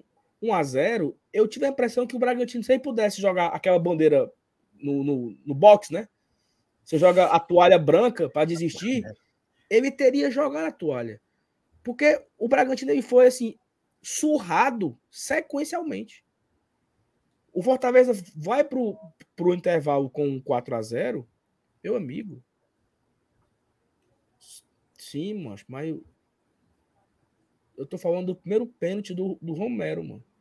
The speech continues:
Speaker 1: Ah, é, o
Speaker 2: É.
Speaker 1: Pedro fez gol ontem, porra. De pênalti.
Speaker 2: Sim, mas eu tô entendendo que você tá
Speaker 1: Não,
Speaker 2: falando
Speaker 1: antes.
Speaker 2: até o momento
Speaker 1: Sim.
Speaker 2: do Romero perder o pênalti.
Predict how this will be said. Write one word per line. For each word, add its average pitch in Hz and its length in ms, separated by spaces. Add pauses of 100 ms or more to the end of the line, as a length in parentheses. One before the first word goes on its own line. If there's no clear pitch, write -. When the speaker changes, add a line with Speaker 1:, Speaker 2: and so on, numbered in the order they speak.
(140)
Speaker 1:
Ah, 277 120
é, 269 100
o 277 40
Speaker 2:
É. 269 60
Speaker 1:
Pedro 262 220
fez 277 180
gol 269 200
ontem, 254 180
porra. 135 320 (240)
De 208 80
pênalti. 196 480 (460)
Speaker 2:
Sim, 269 380
mas 135 200
eu 147 100
tô 151 100
entendendo 160 300
que 160 60
você 185 160
tá - 80
Speaker 1:
Não, - 100
Speaker 2:
falando 277 200
Speaker 1:
antes. 220 140
Speaker 2:
até 254 340
o 262 60
momento 214 420
Speaker 1:
Sim. 262 80
Speaker 2:
do 233 180
Romero 202 340
perder 202 320
o 233 60
pênalti. 135 460